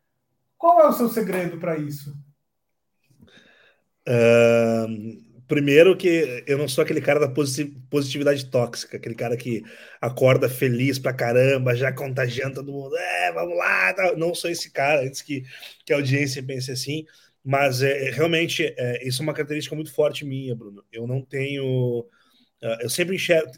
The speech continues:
Speaker 2: tento procurar as oportunidades que, que, que tem na volta. Eu sempre, sempre, isso desde muito cedo, eu olho sempre a me-, sabe aquela história do copo meio cheio, meio vazio? Eu sempre olho o copo meio cheio, eu sempre penso, "Ok, é,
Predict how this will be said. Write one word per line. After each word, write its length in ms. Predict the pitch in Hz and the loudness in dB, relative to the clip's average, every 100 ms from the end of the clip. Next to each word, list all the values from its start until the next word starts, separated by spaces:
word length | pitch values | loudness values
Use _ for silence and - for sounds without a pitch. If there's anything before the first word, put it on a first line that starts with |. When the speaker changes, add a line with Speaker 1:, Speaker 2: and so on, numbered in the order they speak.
| - | -8
Speaker 2:
tento 180 | 170 156 | -8 -4
procurar 300 | 175 170 160 | -2 2 2
as 100 | 151 | 2
oportunidades 720 | 156 160 160 143 127 131 131 | -4 -6 -6 -2 -2 -2 -4
que, 220 | 127 110 | -10 -10
que, 600 | 104 113 107 104 101 104 _ _ - | -12 -16 -14 -14 -14 -16 _ _ -16
que 100 | 123 | -10
tem 240 | 131 127 | -2 0
na 120 | 131 120 | 0 0
volta. 540 | 113 120 131 139 131 - - - | 0 0 0 -6 -10 -16 -20 -6
Eu 100 | 131 | -2
sempre, 500 | 127 - 160 165 143 | -2 0 0 0 -6
sempre, 460 | 127 143 147 131 127 | -4 -4 -4 -6 -6
isso 220 | 123 131 | -6 -8
desde 400 | 113 120 135 131 | -8 -4 -2 -2
muito 220 | 135 139 | -4 -6
cedo, 440 | 131 135 131 127 127 - _ - - | -6 -4 -2 -2 -6 -10 _ -16 -4
eu 100 | 127 | 4
olho 260 | 131 139 | 4 4
sempre 300 | 131 147 156 | 2 -2 -2
a 20 | 156 | -4
me-, 140 | 147 | -4
sabe 180 | - 151 | -4 -2
aquela 160 | 160 151 | 0 0
história 280 | 127 147 147 | 2 0 0
do 120 | 131 | 0
copo 260 | 139 135 139 | 0 -2 -2
meio 160 | 127 | -2
cheio, 300 | 127 - 131 | -2 -4 -2
meio 160 | 123 117 | -2 -2
vazio? 480 | 110 107 120 147 _ _ _ - | -6 -6 -6 -8 _ _ _ -10
Eu 80 | |
sempre 360 | 123 151 151 156 | -6 -4 -2 0
olho 140 | 143 131 | 0 0
o 40 | |
copo 300 | 139 135 131 | 2 0 0
meio 180 | 135 131 | -4 -4
cheio, 380 | - 123 127 131 | -4 -4 -2 -4
eu 40 | |
sempre 240 | 131 147 | -6 -10
penso, 300 | 131 135 131 135 131 | -8 -8 -6 -10 -10
"Ok, 440 | 131 127 127 104 - _ _ _ _ | -12 -4 -4 -4 -8 _ _ _ _
é, 500 | 117 110 107 104 110 | -8 -6 -6 -6 -8